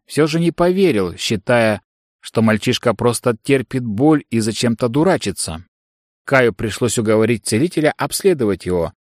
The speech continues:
чтобы доказать свою правоту и не дать вновь надеть гипсовые бинты.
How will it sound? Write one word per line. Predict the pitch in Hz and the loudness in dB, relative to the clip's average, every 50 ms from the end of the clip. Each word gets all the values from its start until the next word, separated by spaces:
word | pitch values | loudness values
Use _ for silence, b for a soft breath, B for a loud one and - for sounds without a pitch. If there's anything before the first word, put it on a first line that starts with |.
| _ _ _ | _ _ _
чтобы | - - - - 127 104 120 | -16 -6 -2 -2 0 0 0
доказать | 110 107 107 - 117 113 110 104 139 139 131 | 0 0 0 0 0 0 0 2 0 0 0
свою | - - 110 101 104 113 117 104 | -2 -2 0 0 2 2 2 0
правоту | - - 101 98 92 90 85 - - - 135 151 165 - - | 0 0 0 0 0 0 -2 -4 -2 0 0 0 0 -2 -2
и | 123 | 0
не | 123 127 120 113 | 2 2 2 2
дать | 98 117 127 147 - - | 2 2 0 0 -2 -4
вновь | 127 127 131 131 120 - | -4 -2 -2 -2 -2 0
надеть | 120 117 107 95 90 101 101 95 | 0 0 0 0 0 -2 -2 -2
гипсовые | 90 95 101 98 - - 113 98 98 104 104 104 | -2 -2 -2 -2 -2 -2 0 0 2 2 0 2
бинты. | 95 120 127 135 - - 110 90 80 | 0 0 -2 -2 -2 -2 -2 -2 -4